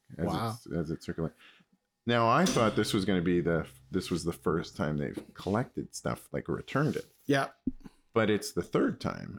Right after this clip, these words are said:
Speaker 1: and it's the
Speaker 2: Oh.
Speaker 1: first time nasa's done it,
Speaker 2: They just
Speaker 1: and
Speaker 2: didn't
Speaker 1: it's
Speaker 2: tell us before?
Speaker 1: No, the other two were by two Japanese, uh, Japanese. They went out to some asteroid and came back and did the same thing. But,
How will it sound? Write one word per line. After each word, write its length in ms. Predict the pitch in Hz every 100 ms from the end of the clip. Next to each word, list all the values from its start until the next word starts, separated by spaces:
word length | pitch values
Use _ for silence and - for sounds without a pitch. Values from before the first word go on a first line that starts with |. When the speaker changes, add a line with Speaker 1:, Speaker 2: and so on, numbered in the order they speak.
| -
Speaker 1:
and 340 | 110 104 98
it's 140 | 120 139
the 60 |
Speaker 2:
Oh. 20 |
Speaker 1:
first 240 | 127 139 -
time 220 | 95 87
nasa's 560 | 90 123 156 98 76 -
done 180 | 60 65
it, 300 | 113 - -
Speaker 2:
They 120 | 117
just 180 | 110 98
Speaker 1:
and 100 | 95
Speaker 2:
didn't 120 | 120
Speaker 1:
it's 80 | -
Speaker 2:
tell 140 | 131
us 160 | 143 -
before? 440 | 143 131 160 233 - 123
Speaker 1:
No, 120 | 135
the 180 | 120 113
other 280 | 113 175 202
two 380 | - 117 101
were 220 | 92 92 92
by 400 | - 90 85 85 - -
two 220 | - 107
Japanese, 1040 | 92 - 98 104 107 101 123 139 113 95 95
uh, 440 | 82 76 73 87 - _ _ _ _ _ _ _
Japanese. 800 | 101 98 - 92 101 110 107 -
They 140 | 101 101
went 240 | 104 87
out 280 | 87 98 - -
to 100 | 85
some 240 | - 73
asteroid 560 | 73 90 - 107 104 98
and 260 | 87 85
came 240 | - 76 71
back 400 | 76 90 113 -
and 340 | 92 90 85 - _
did 160 | 90 87
the 100 | 92
same 280 | - 95 98
thing. 320 | 151 - 76 _ - - - _
But, 840 | 95 92 98 123 117 104 - -